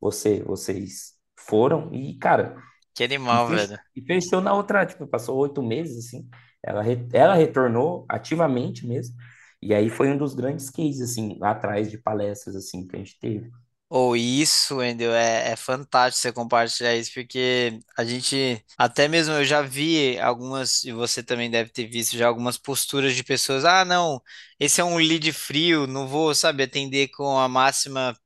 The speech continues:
Speaker 2: preparação, com a máxima melhor postura ou melhor atendimento." Cara, a gente nunca sabe o dia de amanhã, né? Então, se a gente
Speaker 1: Exato.
Speaker 2: peca hoje, e eu acho que o grande aprendizado nisso, velho, não é, acho que hoje, assim,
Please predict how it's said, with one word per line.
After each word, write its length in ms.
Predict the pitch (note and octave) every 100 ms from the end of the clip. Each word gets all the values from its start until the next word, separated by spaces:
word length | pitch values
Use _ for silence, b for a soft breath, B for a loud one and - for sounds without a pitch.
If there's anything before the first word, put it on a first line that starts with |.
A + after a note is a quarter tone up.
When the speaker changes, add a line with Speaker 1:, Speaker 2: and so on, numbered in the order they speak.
| _
Speaker 2:
preparação, 840 | C#3 B2 C3 B2 A#2 - D#3 D3
com 80 | C#3
a 60 | B2+
máxima 540 | C3 C3+ - C#3 C3
melhor 360 | B2 B2 B2+ B2+
postura 640 | - B2 - D3 D#3+ D3
ou 80 | C3+
melhor 320 | C3 C3 C3
atendimento." 640 | C3+ - C3 B2 C3 C#3 C#3+ -
Cara, 240 | C#3+ C3
a 60 | A#2+
gente 320 | B2+ A#2+ C#3
nunca 800 | C3+ C3+ C#3+ E3 _ - F3+ F3
sabe 640 | - - D3+ D3 C#3+ C#3+
o 40 | C#3+
dia 200 | C3+ C#3+
de 120 | C#3
amanhã, 580 | C#3 C#3 C#3 C3+ B2 A2+
né? 160 | A2+ A2+
Então, 400 | - B2+ B2+ B2+ B B -
se 160 | F2+ F#2+
a 40 |
gente 240 | C3 - D3
Speaker 1:
Exato. 120 | - -
Speaker 2:
peca 460 | D3+ D3+ - D3 C#3
hoje, 440 | D#3 E3 C3 A#2 - B B B
e 40 | D3
eu 60 |
acho 140 | E3 -
que 100 | G3+ -
o 120 | D#3
grande 540 | D#3 F#3+ A#3 B3+ A3
aprendizado 640 | E3+ D3+ D#3 D3+ C#3+ D3 C#3+
nisso, 380 | C#3 F3+ - D#3+
velho, 300 | A#2+ G#2+ A2
não 120 | A#2
é, 360 | B2 C#3 C#3 C3
acho 120 | G3
que 100 | -
hoje, 300 | G#3+ G#3 A3
assim, 220 | G#3+ -